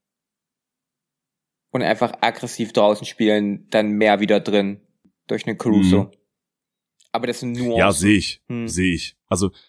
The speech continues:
Speaker 2: ich glaub, ich persönlich hätte lieber dann so ein, so ein Herb Jones oder Anunoby oder McDaniels, einfach wegen der Länge.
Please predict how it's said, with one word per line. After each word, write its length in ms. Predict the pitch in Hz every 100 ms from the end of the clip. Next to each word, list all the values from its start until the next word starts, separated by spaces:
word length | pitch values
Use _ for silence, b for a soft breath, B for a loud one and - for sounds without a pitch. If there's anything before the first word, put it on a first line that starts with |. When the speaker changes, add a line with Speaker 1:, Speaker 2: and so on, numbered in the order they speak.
| b
Speaker 2:
ich 140 | 113
glaub, 180 | - 127 156
ich 120 | 131
persönlich 460 | 139 120 127 113 127
hätte 180 | 123
lieber 360 | 123 117 120 120
dann 300 | 107 107 104
so 200 | 101 104
ein, 200 | 101 95
so 120 | 80
ein 140 | 104 90
Herb 200 | 104 82
Jones 340 | 104 95 101 98
oder 180 | 92
Anunoby 460 | 82 95 92 92 95
oder 120 | 87
McDaniels, 500 | 87 82 85 87 87
einfach 240 | 92 90 87
wegen 180 | 95
der 120 | 90 87
Länge. 340 | 85 87 80